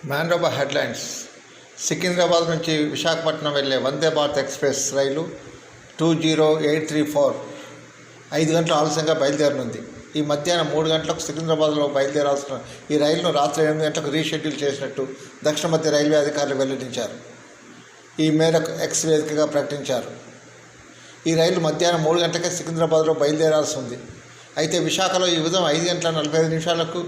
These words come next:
బయలుదేరాల్సిన రైలు టూ జీరో ఎయిట్ డబల్ త్రీ దాదాపు ఐదు గంటల ఆలస్యం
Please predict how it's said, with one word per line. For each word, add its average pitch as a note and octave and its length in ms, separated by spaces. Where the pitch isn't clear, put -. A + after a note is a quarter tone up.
బయలుదేరాల్సిన D#3+ 640
రైలు D3+ 400
టూ E3+ 120
జీరో F3 300
ఎయిట్ E3 480
డబల్ D3 220
త్రీ D3 260
దాదాపు F3 440
ఐదు D#3 220
గంటల D#3+ 240
ఆలస్యం D#3+ 640